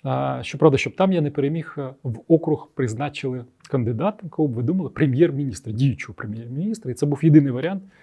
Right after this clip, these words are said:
а, щоб переміг не я. Я зайняв після нього друге місце. А прем'єр-міністр, ну, все-таки, да. З ним, з ним зма-, е, змагатися в мажоритарному окрузі,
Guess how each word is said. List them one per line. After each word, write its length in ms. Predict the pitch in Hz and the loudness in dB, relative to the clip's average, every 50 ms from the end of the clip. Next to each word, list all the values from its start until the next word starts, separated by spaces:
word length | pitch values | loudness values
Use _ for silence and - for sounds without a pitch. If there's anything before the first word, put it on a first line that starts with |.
| - - - - - - - - - | -20 -20 -20 -20 -20 -20 -20 -10 -6
а, 400 | 139 135 131 131 127 135 135 120 | -2 0 0 0 0 0 -2 -4
щоб 600 | - - - - 143 131 127 139 117 104 - - | -4 -2 2 4 4 6 6 4 4 2 -2 0
переміг 360 | - 131 131 135 135 120 - - | 2 2 2 2 0 -2 -4 -4
не 140 | 139 127 | -4 -4
я. 120 | 117 104 98 | -6 -6 -8
Я 120 | - 113 | -10 -10
зайняв 260 | 101 120 117 117 117 | -8 -8 -10 -10 -10
після 240 | 107 - - - 123 | -14 -16 -14 -12 -10
нього 140 | 117 117 117 | -10 -6 -2
друге 280 | 107 131 127 92 104 110 | -2 -2 0 -2 -4 -6
місце. 300 | 113 104 - - - 110 | -10 -12 -14 -16 -18 -20
А 40 | - | -14
прем'єр-міністр, 640 | - - 143 147 165 160 151 147 143 185 190 - 170 | -10 -10 -8 -8 -8 -8 -8 -8 -10 -10 -10 -8 -8
ну, 140 | 143 123 156 | -8 -8 -10
все-таки, 380 | 156 - 156 147 - - 147 | -12 -14 -16 -14 -8 -6 -6
да. 140 | 135 123 113 113 110 | -4 -4 -6 -4 0
З 60 | 117 | 4
ним, 320 | 151 185 196 196 175 143 | 6 8 8 6 6 4
з 60 | 143 156 | 6 10
ним 160 | 208 240 226 | 10 12 12
зма-, 320 | 180 196 190 170 165 180 175 165 156 151 151 147 147 | 12 10 8 6 6 6 6 6 6 6 4 2 0
е, 40 | 147 | 0
змагатися 500 | 131 131 170 165 175 190 180 156 - 160 | 4 4 6 6 6 4 2 2 2 2
в 40 | 147 | 2
мажоритарному 640 | 147 120 151 151 143 147 170 156 147 147 151 190 | 4 4 4 4 6 6 4 4 4 2 0 0
окрузі, 360 | 202 190 175 160 131 131 131 | -2 -2 -2 -4 -4 -4 -6